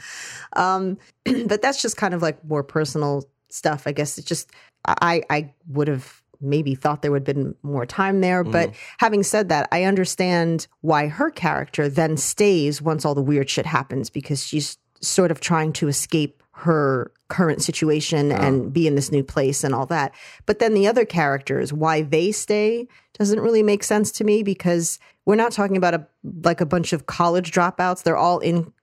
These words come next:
Speaker 1: college. That's where
Speaker 2: Mm-hmm.
Speaker 1: they know each other from. And they're, they're, two of them are doing their thesis. Uh, the actor who, uh, who plays Chidi from The Good Place was in it. That was exciting for me, 'cause
Speaker 2: Mm-hmm.
Speaker 1: I do enjoy him.
Speaker 2: Yeah.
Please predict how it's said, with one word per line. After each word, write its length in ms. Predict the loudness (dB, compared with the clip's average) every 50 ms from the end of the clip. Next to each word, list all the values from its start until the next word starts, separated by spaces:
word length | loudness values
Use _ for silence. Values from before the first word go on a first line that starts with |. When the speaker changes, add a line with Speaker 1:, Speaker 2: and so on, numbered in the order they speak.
| _ -6
Speaker 1:
college. 480 | 0 2 4 4 4 4 2 0 -2 -4
That's 180 | -6 -4 0
where 140 | 2 2 2
Speaker 2:
Mm-hmm. 40 | 2 2
Speaker 1:
they 80 | 2
know 240 | 2 4 4 4 4
each 140 | 2 2 2
other 140 | 0 0 0
from. 300 | 0 0 0 0 2 0
And 140 | 2 2 2
they're, 240 | 2 2 0 -2 -4 -8 -20 -10 _ 2
they're, 180 | 2 2 2 0 -6 -12 -12 -18 -20 -12 -6
two 220 | -2 0 2 4 4
of 80 | 4
them 140 | 4 2 2
are 60 | 2 2
doing 240 | 2 2 4 4
their 100 | 4 2 0
thesis. 640 | 0 -2 -2 -2 -2 0 -2 -2 -2 -2 -6 -8 -10 _ _ _ _ _ -4 -2
Uh, 160 | 0 0 0
the 120 | 0 0
actor 300 | -2 -2 -2 -4 -4 -2 0
who, 140 | 0 0 0
uh, 280 | 0 0 0 0 -2
who 60 | -2 -2
plays 200 | -2 -4 -4 -4
Chidi 340 | -4 -2 -2 0 -2 -2 -2
from 120 | -2 -2
The 80 | 0 0
Good 160 | 0 -2 -2
Place 260 | -4 -4 -4 -4 -4
was 100 | -2 0
in 100 | 2 2
it. 120 | 0 0 -4
That 120 | -6 -6
was 80 | -6 -8
exciting 320 | -8 -6 -6 -6 -6 -6
for 80 | -6 -6
me, 120 | -6 -6 _ _ _ -20 -20 -20 -14 -8
'cause 120 | -4 -2 -2
Speaker 2:
Mm-hmm. 60 | -2
Speaker 1:
I 40 | -2
do 120 | -2 -2
enjoy 220 | -2 -2 -2 -2 -4
him. 140 | -4 -6 -8 _ _ _ -16 -12
Speaker 2:
Yeah. 200 | -10 -10 -10 -8